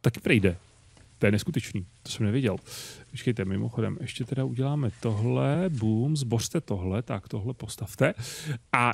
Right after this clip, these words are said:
jo, to jsem nechtěl, ale to je jedno. Takže vidíme tady ty potřeby, vidíme, že potřeba pohodlí, sedm vězňů tuto potřebu má naplněnou, šest vězňů nemá,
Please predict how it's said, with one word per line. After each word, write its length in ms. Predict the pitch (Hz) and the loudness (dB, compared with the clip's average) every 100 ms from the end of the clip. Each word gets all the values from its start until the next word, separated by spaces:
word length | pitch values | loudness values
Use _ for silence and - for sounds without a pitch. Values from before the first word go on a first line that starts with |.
| - | 4
jo, 200 | 120 87 - - - - _ _ _ | 2 2 -8 -20 -20 -20 _ _ _
to 100 | - | -6
jsem 140 | - | -4
nechtěl, 340 | 104 - 117 - | -4 -4 -4 -4
ale 140 | - | -4
to 80 | 101 | 0
je 60 | 101 | 0
jedno. 200 | 90 85 - | 0 -6 2
Takže 220 | 143 165 | 4 6
vidíme 360 | 151 151 165 160 | 4 0 0 4
tady 160 | 156 | 4
ty 100 | 143 | 2
potřeby, 460 | 104 120 - 147 147 | -2 0 0 2 2
vidíme, 320 | 131 131 131 | 2 0 2
že 100 | 127 | 0
potřeba 400 | - 120 - 135 | 0 -2 0 0
pohodlí, 600 | 120 117 117 120 123 135 | 2 4 6 6 4 0
sedm 300 | - 131 127 | 0 2 4
vězňů 340 | 123 113 131 | 4 2 2
tuto 180 | 120 - | -2 -6
potřebu 580 | - 131 - - 135 110 | -4 -6 -6 -4 0 2
má 480 | 98 101 107 117 131 | 2 2 2 2 2
naplněnou, 640 | 135 117 139 139 139 139 | 0 -2 0 2 2 0
šest 280 | - 131 113 | 0 0 2
vězňů 680 | 117 123 120 131 123 104 101 | 2 2 2 0 0 0 0
nemá, 640 | 104 107 117 127 139 131 | 0 2 2 2 0 0